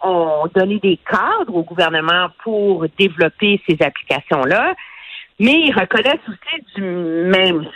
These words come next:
souffle que les lois pour la protection des renseignements personnels sont pas nécessairement adaptés à ce contexte-là. Donc, il y a comme une zone grise là-dedans, là. En même temps, ça facilite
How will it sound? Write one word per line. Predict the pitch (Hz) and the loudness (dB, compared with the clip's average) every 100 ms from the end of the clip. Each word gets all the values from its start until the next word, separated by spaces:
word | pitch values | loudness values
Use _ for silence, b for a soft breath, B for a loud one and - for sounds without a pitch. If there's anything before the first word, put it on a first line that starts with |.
| - | 0
souffle | 302 370 - | 2 0 0
que | 220 | -2
les | 196 175 | 0 2
lois | 180 214 240 247 | 2 0 0 -2
pour | 208 | 0
la | 185 | 0
protection | - 185 180 180 240 | -2 -2 -2 0 0
des | 226 | 2
renseignements | 170 165 190 185 190 | 0 -2 0 2 0
personnels | 170 175 - 202 269 302 | -2 -8 -4 0 0 0
sont | 202 | -4
pas | 254 | -4
nécessairement | 254 220 214 262 | -2 0 2 0
adaptés | 214 196 180 - - 262 214 | 0 0 0 -2 0 2 2
à | 156 - | 0 -6
ce | |
contexte-là. | - 170 127 - - - 151 - - B B B - | -4 -4 -4 -6 -8 -4 -4 -4 -10 B B B -2
Donc, | 262 403 - | 2 2 2
il | |
y | 254 | 0
a | |
comme | - 359 | 2 2
une | 320 247 220 208 196 | 4 6 4 4 2
zone | 247 233 | 2 4
grise | 220 220 277 262 208 - | 2 2 2 2 0 -2
là-dedans, | 170 147 147 135 110 | -4 -2 -2 -2 -2
là. | 98 - - | -6 -6 -2
En | 180 | 0
même | 165 147 | 0 -2
temps, | - 233 349 392 _ _ _ _ _ _ _ - | -2 -2 -2 -4 _ _ _ _ _ _ _ -6
ça | - 156 | -4 -2
facilite | 190 175 - 214 269 | -2 -4 -2 0 0